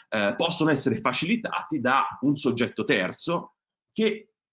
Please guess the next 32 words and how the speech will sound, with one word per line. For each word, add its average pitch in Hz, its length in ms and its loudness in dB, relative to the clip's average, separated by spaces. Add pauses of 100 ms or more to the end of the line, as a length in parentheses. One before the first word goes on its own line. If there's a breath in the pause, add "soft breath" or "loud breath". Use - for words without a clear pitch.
svolge, 135 540 0
no, 131 240 2
un 117 60 2
ruolo 170 260 4
chiave 127 840 -2
nel 143 440 4
promuovere 131 640 2
le 95 60 -4
relazioni 92 520 -4
di 87 80 -6
simbiosi 101 460 -2
industriale 170 560 -2
e 131 180 0
gestire 135 600 0
in 87 80 -2
generale 113 500 -4
la 95 100 -6
supply 127 380 -8
chain 101 240 -6
di 95 80 -6
simbiosi 82 320 -14
industriale. 90 480 -4
Abbiamo 92 180 -10
visto 110 240 -6
prima 127 300 -2
come 104 180 -8
sia 95 160 -8
necessaria 92 640 -6
fiducia 123 460 0
fra 101 120 -2
gli 98 100 -2
attori, 120 520 -2